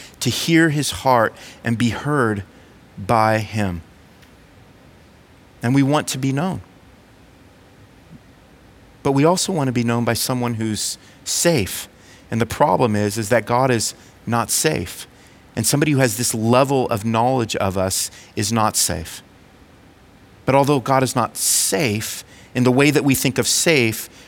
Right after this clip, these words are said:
we know that God is good, because if we ask God to search us, he's going to reveal our sin and lead us, David says, in the way everlasting, or the way that endures for all time. So as we close this morning,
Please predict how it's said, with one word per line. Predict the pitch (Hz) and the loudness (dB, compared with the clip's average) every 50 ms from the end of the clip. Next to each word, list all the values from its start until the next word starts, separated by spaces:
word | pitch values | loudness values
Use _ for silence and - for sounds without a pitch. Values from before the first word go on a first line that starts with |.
| - - | -12 -2
we | 127 131 131 | 0 2 4
know | 131 131 | 4 2
that | 135 120 | 2 0
God | 101 123 120 117 | 0 0 0 2
is | 117 113 104 | 0 -2 -4
good, | 107 113 147 156 135 110 95 | -4 -2 0 0 0 -2 -4
because | 113 113 127 120 113 107 - - - - - - - - | -4 0 0 0 0 0 -2 -8 -10 -20 -20 -20 -20 -10
if | - 120 104 | -8 -4 -2
we | 123 135 - | 0 0 0
ask | 127 143 160 156 - | 0 -2 -2 -2 -4
God | - 160 151 | -4 -4 -6
to | 131 127 | -4 -4
search | - - - 151 160 - - | -4 -2 -2 -4 -4 -4 -6
us, | 202 208 - - - - - - - - - - - - | -6 -6 -6 -8 -10 -12 -14 -20 -20 -20 -20 -20 -20 -6
he's | - 151 127 | -4 -4 -2
going | - 151 143 123 | 0 -2 -2 -2
to | - 123 | -2 -2
reveal | 131 120 110 107 123 135 143 156 160 147 | -2 -4 -4 -6 -4 0 0 0 0 0
our | - 123 127 | -2 -4 -4
sin | - - - - 147 135 127 117 101 - - - - - | -2 -2 -2 0 0 0 0 0 -2 -6 -14 -20 -20 -10
and | - 117 117 113 113 120 | -6 -4 -2 0 0 2
lead | 127 139 151 151 | 2 0 2 0
us, | 131 117 110 - - - - - - - - - - - | 0 -2 -2 -2 -4 -6 -6 -8 -12 -18 -20 -20 -18 -2
David | - 120 117 107 110 | 0 0 2 2 0
says, | 104 - - 110 104 110 | -2 0 0 0 -2 -2
in | - 120 | -4 -2
the | 107 107 | -2 -2
way | 107 104 104 113 117 123 131 131 | -2 -2 0 0 2 2 2 2
everlasting, | - 120 113 123 117 113 110 110 - - 117 117 | 0 0 0 2 2 2 2 0 0 -4 -8 -6
or | - 113 110 | -4 -4 -2
the | 104 117 | -2 -2
way | 110 107 113 123 131 143 147 147 | -2 2 2 2 2 4 2 2
that | 139 139 113 - | 0 0 -2 -2
endures | - 117 113 110 95 113 120 120 120 113 110 104 - - - - - - - - - | -2 -4 -4 -4 -4 -4 -2 0 0 0 0 -2 -4 -6 -10 -12 -20 -20 -20 -20 -16
for | - - - - 107 107 107 107 113 110 - - | -14 -12 -8 -6 -4 -4 -2 -2 -2 -4 -4 -6
all | 95 98 95 95 92 90 87 - - - - | -6 -4 -4 -4 -6 -6 -10 -18 -20 -20 -18
time. | - - - 95 92 87 82 80 82 - - - - - - - - - - - - - - - - - - - - - - - - - - - - - - - - - - | -18 -10 -6 -6 -6 -6 -6 -10 -12 -16 -20 -20 -20 -20 -20 -20 -20 -20 -20 -20 -20 -20 -20 -20 -20 -20 -20 -20 -20 -20 -20 -20 -20 -20 -20 -20 -20 -20 -20 -20 -14 -14 -10
So | - - - 143 | -4 0 2 2
as | 135 139 | 4 2
we | 143 | 2
close | 127 - - 170 160 175 165 139 | 0 2 4 4 6 6 4 4
this | 139 127 - - 123 | 2 0 0 0 0
morning, | 120 120 117 117 110 104 | 0 0 0 -2 -2 -4